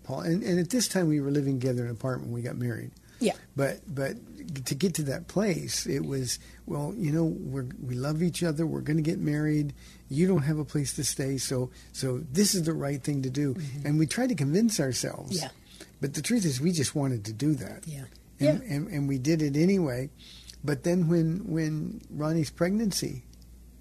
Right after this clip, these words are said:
Speaker 1: came along, um, it was just, we just knew that,
Speaker 2: Mm-hmm.
Speaker 1: that he needed a mom and a dad, a husband and a wife.
Speaker 2: Yep.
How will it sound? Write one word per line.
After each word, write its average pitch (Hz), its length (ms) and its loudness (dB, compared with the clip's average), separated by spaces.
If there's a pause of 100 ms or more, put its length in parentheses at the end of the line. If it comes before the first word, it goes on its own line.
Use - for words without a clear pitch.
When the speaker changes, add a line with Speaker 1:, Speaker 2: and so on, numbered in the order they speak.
(140)
Speaker 1:
came 139 180 2
along, 123 440 -4 (640)
um, 143 480 -2
it 175 100 -4
was 143 180 -4
just, 156 280 -2
we 156 160 2
just 180 300 0
knew 175 400 4 (380)
that, 147 220 -2
Speaker 2:
Mm-hmm. 135 100 -6
Speaker 1:
that 165 180 -2
he 165 200 0
needed 160 360 0
a 151 40 -2
mom 147 240 0
and 151 100 0
a - 20 -2
dad, 165 240 -2
a 143 200 -6
husband 147 400 0
and 170 100 0
a 170 40 0
wife. 170 240 -6
Speaker 2:
Yep. 160 260 -2